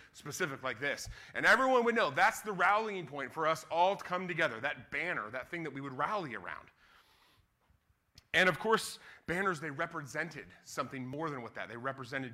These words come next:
unity, right? They represented getting it all together. And so think about this, about what the term banner means when they would hear it. They would think banner is the stick,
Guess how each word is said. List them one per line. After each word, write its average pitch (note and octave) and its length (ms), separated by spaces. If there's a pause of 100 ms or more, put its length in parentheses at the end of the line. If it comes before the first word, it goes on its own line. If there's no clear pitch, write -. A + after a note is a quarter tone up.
unity, B2+ 360
right? G#2+ 160
They A#2+ 60
represented A#2+ 480
getting C3+ 240
it C3+ 100
all A#2+ 360
together. G#2+ 380 (1700)
And C#3 80
so E3+ 340 (640)
think G#3+ 160
about C3+ 220
this, - 360 (420)
about B2+ 200
what D3+ 140
the D3+ 60
term C3 260
banner C3 280
means G#2+ 380
when A2 100
they A2 100
would G2+ 100
hear D#3+ 260
it. - 200 (680)
They D3+ 160
would D#3+ 180
think C3+ 320 (1160)
banner D3+ 360
is B2+ 180
the A#2+ 100
stick, G2 400